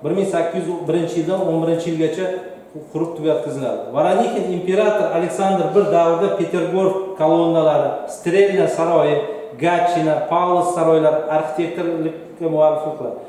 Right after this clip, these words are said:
Saborning, bu saborning qurilishiga salkam to'rt butun o'ndan yetti million rubl sarflanadi.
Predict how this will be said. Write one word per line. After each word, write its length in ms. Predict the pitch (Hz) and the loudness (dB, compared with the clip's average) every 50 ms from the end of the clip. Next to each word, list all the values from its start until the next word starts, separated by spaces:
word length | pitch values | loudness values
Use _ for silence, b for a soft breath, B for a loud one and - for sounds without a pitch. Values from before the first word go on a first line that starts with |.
| B B B B B B B B B B B B - | B B B B B B B B B B B B -8
Saborning, 600 | - 156 165 170 202 214 208 214 247 240 208 - 160 - 160 185 | 0 2 2 4 4 4 4 4 2 2 2 0 -2 -4 -4 -4
bu 80 | 226 | 0
saborning 500 | 196 208 202 196 196 208 214 214 - - - | 2 4 4 4 4 4 4 4 2 0 0
qurilishiga 440 | - 190 190 185 - - 220 220 202 208 220 - - - - - - - - - - - - | 0 0 2 2 0 0 0 0 0 0 -2 -6 -8 -10 -14 -16 -18 -20 -20 -20 -20 -20 -6
salkam 380 | - 185 202 196 214 214 - - - | 0 0 0 2 2 2 0 2 2
to'rt 160 | 196 202 202 190 | 2 2 2 4
butun 140 | 202 214 202 | 4 4 4
o'ndan 220 | 190 196 190 190 190 196 | 4 4 4 2 4 4
yetti 180 | 190 196 233 208 | 4 4 4 2
million 300 | 196 185 196 202 202 185 | 2 4 4 4 4 4
rubl 260 | 180 190 190 196 185 | 4 2 2 2 2
sarflanadi. 640 | - - 180 170 - 170 165 - - 127 - 123 | 2 2 0 0 2 2 2 2 2 0 0 -2